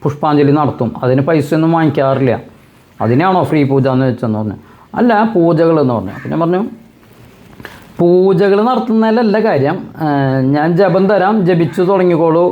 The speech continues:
അപ്പം എന്നോട് കാര്യം പറഞ്ഞപ്പോൾ ഞാൻ, ഏഹ്, ആൾക്കാരുടെ കാര്യങ്ങളൊക്കെ ഞാൻ പറഞ്ഞ് മനസ്സിലാക്കി കൊടുത്തപ്പോൾ പറയുകയാണ്, "ജപിക്കാൻ പറ്റില്ല, വിഷ്ണുമായ, ഏ, ജപിച്ചാൽ, ഏ, എനിക്ക് വിഷ്ണുമായനെ പേടിയാണ്." അത്യാവശ്യം പ്രായമൊക്കെ ഉണ്ടെന്ന് തോന്നുന്നു, ഏഹ്, സൗണ്ട് കേട്ടിട്ട്. ഏഹ്, അപ്പോൾ ആൾ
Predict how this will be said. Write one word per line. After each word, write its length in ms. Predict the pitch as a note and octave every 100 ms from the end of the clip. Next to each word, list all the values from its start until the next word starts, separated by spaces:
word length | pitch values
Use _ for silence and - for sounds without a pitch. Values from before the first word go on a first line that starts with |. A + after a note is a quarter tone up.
| -
അപ്പം 120 | C#3 E3+
എന്നോട് 180 | F3+ F#3
കാര്യം 300 | G#3 F#3+ F#3+
പറഞ്ഞപ്പോൾ 380 | G3+ F#3+ G3 G3
ഞാൻ, 220 | F#3+ G3+ A3+ - - - - F#3+
ഏഹ്, 440 | F#3 F3+ F3 E3+ D#3 - - -
ആൾക്കാരുടെ 520 | F#3+ F3+ G3+ G3+ G3+ G#3+
കാര്യങ്ങളൊക്കെ 380 | G#3+ G3+ G#3 A3
ഞാൻ 120 | G#3+ A3
പറഞ്ഞ് 220 | G#3 F#3+
മനസ്സിലാക്കി 400 | G3+ F#3+ F#3+ F3+
കൊടുത്തപ്പോൾ 280 | F3+ F3 E3+
പറയുകയാണ്, 280 | E3+ D#3+ C3+
"ജപിക്കാൻ 440 | D#3+ D#3 D#3 F3+ A3+
പറ്റില്ല, 380 | E3+ D3+ A#2 -
വിഷ്ണുമായ, 600 | C#3+ C#3 D3+ D3 D#3 D3+ D#3+ F#3 G3 F#3+ F#3
ഏ, 160 | C4 B3
ജപിച്ചാൽ, 680 | E3 D#3+ D3 C#3+ G3+ A#3 A3
ഏ, 120 | A3+
എനിക്ക് 180 | G#3+ G#3+
വിഷ്ണുമായനെ 500 | A#3 A3+ F#3+ E3+ E3+
പേടിയാണ്." 500 | F#3+ D#3 C3 A#2+ F2 - - - - - -
അത്യാവശ്യം 280 | - G2+ B2
പ്രായമൊക്കെ 500 | D#3+ E3 D#3 E3 E3
ഉണ്ടെന്ന് 320 | G#3 G3+ G#3
തോന്നുന്നു, 340 | G#3+ G#3 F3+ A2+ - - - -
ഏഹ്, 160 | C#3 C3
സൗണ്ട് 260 | D#3+ D#3 D#3
കേട്ടിട്ട്. 520 | E3 B2+ A#2 G#2+ - - - - - - B2
ഏഹ്, 440 | B2+ A#2+ B2 B2 G#2+
അപ്പോൾ 160 | D#3+
ആൾ 100 | F3+